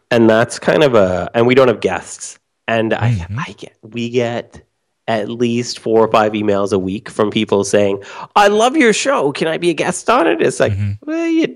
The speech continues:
Speaker 1: kind of have never listened to the show."
Speaker 2: <laughs>
Speaker 1: Same with my other podcast is called The Freelancer. That is
Speaker 2: Uh-huh.
Speaker 1: just me talking, which is
Speaker 2: Yeah.
Speaker 1: scary, but people like listening to it.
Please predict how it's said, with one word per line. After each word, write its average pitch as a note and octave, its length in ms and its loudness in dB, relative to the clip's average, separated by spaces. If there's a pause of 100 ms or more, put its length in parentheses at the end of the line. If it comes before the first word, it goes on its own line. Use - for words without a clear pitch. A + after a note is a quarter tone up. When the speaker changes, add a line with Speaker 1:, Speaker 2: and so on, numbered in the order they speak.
(120)
Speaker 1:
kind - 200 -2
of E4+ 80 0
have C#4 160 -4
never A#3 200 4
listened A#3 340 -2
to D3 100 0
the A#2 120 2
show." G2+ 240 2
Speaker 2:
<laughs> - 0 -
Speaker 1:
Same D3 240 4
with D#3 500 2
my C3 160 4
other B2+ 240 4
podcast A2 540 -2
is A2 40 -10
called G#2+ 200 -2
The G2 80 -6
Freelancer. A#2 720 -2 (280)
That B2+ 180 4
is C3 80 2
Speaker 2:
Uh-huh. F2+ 60 -4
Speaker 1:
just A#2+ 240 -6
me A#2 200 -2
talking, G#2+ 680 -4
which G2 180 -6
is - 120 -16
Speaker 2:
Yeah. G2 180 0
Speaker 1:
scary, F#2+ 720 -6
but G#2 180 -8
people A2 280 -6
like G2+ 220 -6
listening - 300 -4
to - 260 0
it. - 300 -2